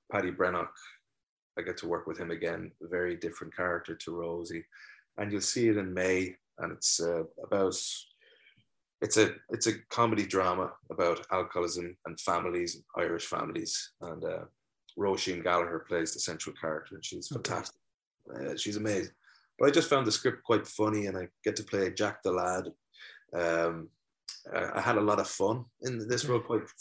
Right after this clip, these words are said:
Speaker 1: free, you know.
Speaker 2: Yeah, yeah, yeah.
Speaker 1: Um, so I'm looking forward to that. Um, what else am I doing? I'm doing a T V show called The Head, season two, in, uh, two months.
Speaker 2: Okay.
Speaker 1: Um, John Lynch is in it, so I get to,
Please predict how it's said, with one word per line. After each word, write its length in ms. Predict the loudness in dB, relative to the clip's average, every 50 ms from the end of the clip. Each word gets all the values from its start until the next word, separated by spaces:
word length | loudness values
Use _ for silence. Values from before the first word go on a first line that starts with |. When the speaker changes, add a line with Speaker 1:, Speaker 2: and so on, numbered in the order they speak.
| -4 0
Speaker 1:
free, 340 | 2 4 4 2 0 -4 -8
you 80 | -8 -6
know. 200 | -4 -4 -4 -4
Speaker 2:
Yeah, 200 | -2 -2 -2 0
yeah, 240 | -2 -2 -2 -2 -4
yeah. 120 | -2 -2 0
Speaker 1:
Um, 480 | 0 0 0 -2 -2 -4 -6 -10 -14 -14 -8
so 260 | -6 -2 0 0 0
I'm 140 | 0 -2 -4 -8 -12 -2
looking 260 | -2 0 0 0 -4
forward 280 | -2 0 0 2 2 0
to 60 | -2 -2
that. 280 | 0 0 0 0 -2 -6 -10 -12 -12 _ -20 -20 _ _ _ _ -6
Um, 220 | -6 -6 -4 -2 0
what 140 | 0 0
else 380 | 0 0 -2 -2 -2 -4 -6 -6
am 100 | -6 -8
I 40 | -8
doing? 300 | -4 -2 -2 -2 -2 -4
I'm 100 | -8 -4
doing 240 | -2 0 0 2 0
a 100 | -2 -2
T 200 | -4 -2 -2 -2
V 180 | -2 -2 -2 -2
show 280 | -2 -2 -2 -2 -4
called 320 | -4 -6 -8 -8 -8 -6 -8
The 100 | -10 -8
Head, 320 | -4 -2 0 0 -2 -2
season 440 | -4 -4 -2 -2 -2 -4 -6 -8 -8 -10
two, 420 | -4 -2 -2 0 0 -2 -4 -6 -12 _ -20 -20 -20 -20 -20 _ _ _ -6
in, 300 | -4 -2 -2 -2 -4 -6
uh, 180 | -6 -8 -8 -8 -6
two 200 | -4 -4 -2 -2
months. 500 | -2 -4 -4 -4 -4 -4 -4 -4 -8 -12 _ -16 -12 -10
Speaker 2:
Okay. 380 | -6 -4 -4 -4 -4 -4 -8 -12 _ -14 -12
Speaker 1:
Um, 200 | -10 -10 -10 -12 -8
John 320 | -2 0 0 0 0 0 -2
Lynch 300 | -2 -2 -2 -2 -2 -2
is 140 | -2 -2 -2
in 100 | -2 -4
it, 120 | -4 -4
so 200 | -2 -2 -2 -2
I 20 |
get 180 | -4 -6 -8 -8
to, 180 | -8 -8 -8 -8